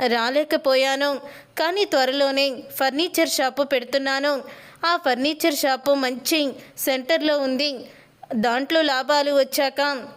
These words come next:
ఒక టూ, త్రీ మంత్స్‌లోనే మీ రేంజ్కి వచ్చేస్తాను" అని కోతలు కోస్తూ ఉంటాడు, గొప్పలు చెప్తూ ఉంటాడు మనోజ్ సంజయ్తో. "ఇన్వెస్టిగేషన్ పెడుతున్నారంటే ఎంత పెడుతున్నారు? ఓ టూ క్రోర్స్ పెడుతున్నారా?" అని అడుగుతూ ఉంటాడు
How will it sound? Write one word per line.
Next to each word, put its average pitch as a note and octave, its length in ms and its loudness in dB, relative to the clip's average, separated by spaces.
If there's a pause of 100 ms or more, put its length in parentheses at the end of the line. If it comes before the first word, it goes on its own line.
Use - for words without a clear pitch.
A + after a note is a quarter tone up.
ఒక C#4 180 2
టూ, C4 240 0
త్రీ C#4 260 -2
మంత్స్‌లోనే C#4 720 0 (340)
మీ D#4 140 2
రేంజ్కి C#4+ 400 0
వచ్చేస్తాను" C#4 880 0 (340)
అని F4 200 -2
కోతలు C#4 460 -2
కోస్తూ C4+ 460 2
ఉంటాడు, B3+ 400 0
గొప్పలు C#4+ 460 0
చెప్తూ C4+ 460 0
ఉంటాడు C4 640 0 (220)
మనోజ్ C4 480 0
సంజయ్తో. C4+ 760 0 (420)
"ఇన్వెస్టిగేషన్ C#4 920 2
పెడుతున్నారంటే C4+ 1000 -2 (260)
ఎంత B3 320 0
పెడుతున్నారు? C#4 640 0 (160)
ఓ B3+ 80 6
టూ B3+ 200 2
క్రోర్స్ C4 380 2
పెడుతున్నారా?" C4 640 -2 (320)
అని D#4 180 0
అడుగుతూ C4+ 520 0
ఉంటాడు B3+ 640 0